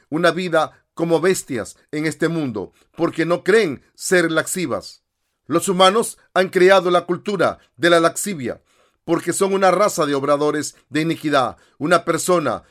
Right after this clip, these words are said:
puede avergonzarse si es la única persona laxiva del mundo haciendo cosas laxivas, pero hemos creado una cultura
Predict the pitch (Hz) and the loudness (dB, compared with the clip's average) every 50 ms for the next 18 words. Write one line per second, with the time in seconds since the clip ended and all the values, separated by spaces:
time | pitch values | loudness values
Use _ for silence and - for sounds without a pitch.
0 | _ _ _ - 180 180 165 175 160 165 170 151 165 165 156 - 185 180 170 147 | _ _ _ 0 2 4 4 4 2 2 0 0 -2 -2 0 2 2 2 2 0
1 | - - 110 92 - _ _ - - - - 180 175 170 170 165 - 160 165 165 | -4 -8 -8 -10 -10 _ _ -12 -8 -6 -2 0 2 2 2 2 0 0 0 0
2 | 160 165 185 202 196 185 - 180 170 - 170 151 - 196 196 185 156 135 117 - | 2 2 2 0 -2 -2 -2 -2 -2 -2 -4 -4 -2 -2 -2 -2 -2 -2 -4 -4
3 | - 135 151 151 - - - 185 165 156 156 147 156 151 165 165 160 139 117 107 | -4 -4 -4 -4 -4 -4 -6 -4 -4 -4 -2 -2 -2 -4 -4 -6 -6 -6 -6 -8
4 | 95 - _ _ _ _ _ - 147 - - 180 170 170 165 165 165 - 170 170 | -8 -10 _ _ _ _ _ -6 -4 -4 -2 -4 -2 -2 0 -2 -2 0 0 0
5 | 160 - 160 156 160 156 151 - - 202 190 147 120 101 - - _ _ _ _ | 0 0 0 0 0 -2 -4 -4 -8 -6 -6 -6 -6 -6 -8 -10 _ _ _ _
6 | _ - 170 170 165 165 160 - 185 180 175 170 160 - - 165 160 165 165 160 | _ 0 2 2 2 2 0 0 0 0 0 -2 -4 -4 -2 0 4 4 4 4
7 | 151 131 123 107 - _ _ _ - 147 165 175 170 160 - 175 170 165 - 190 | 2 0 -4 -6 -8 _ _ _ -8 -4 0 0 0 0 0 -2 -4 -2 -2 -2
8 | 196 170 135 113 95 - | 0 0 0 0 -2 -4